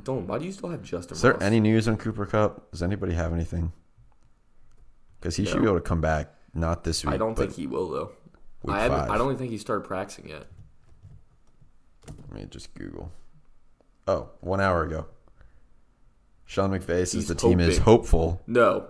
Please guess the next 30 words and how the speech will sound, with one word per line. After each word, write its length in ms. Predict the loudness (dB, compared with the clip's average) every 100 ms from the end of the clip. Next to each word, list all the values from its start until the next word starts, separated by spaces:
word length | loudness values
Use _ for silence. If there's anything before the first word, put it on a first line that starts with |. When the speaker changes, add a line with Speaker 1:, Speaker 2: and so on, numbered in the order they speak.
| -6
Speaker 1:
that, 120 | 0
Speaker 2:
Cooper 180 | 2 2
Speaker 1:
that, 120 | 4
Speaker 2:
Kupp 200 | 4 4
Speaker 1:
that, 60 | 4
Speaker 2:
to 80 |
return 420 | 2 2 4 4 4
Speaker 1:
no, 60 |
Speaker 2:
on 100 | 2
week 140 | 2 0
Speaker 1:
there's 100 | 4
no 60 |
Speaker 2:
five. 260 | 4 4 0
Speaker 1:
way. 60 | -2 -4
There's 180 | -6 -6
no 160 | -6 -8
way 180 | -6 -8
if 80 | 2
he's 140 | 2
saying 240 | 2 -4 -10
that. 200 | -12 -14 -20 -20 -20 -20 -8
Speaker 2:
That 220 | 0 0
means, 220 | 0 -4 -4
like, 180 | -6 -6
at 120 | -6
least 240 | -6 -8 -6
two 120 | -6
more 180 | -4 -4
weeks. 340 | -6 -6 -8
Speaker 1:
Yeah. 200 | -8 -10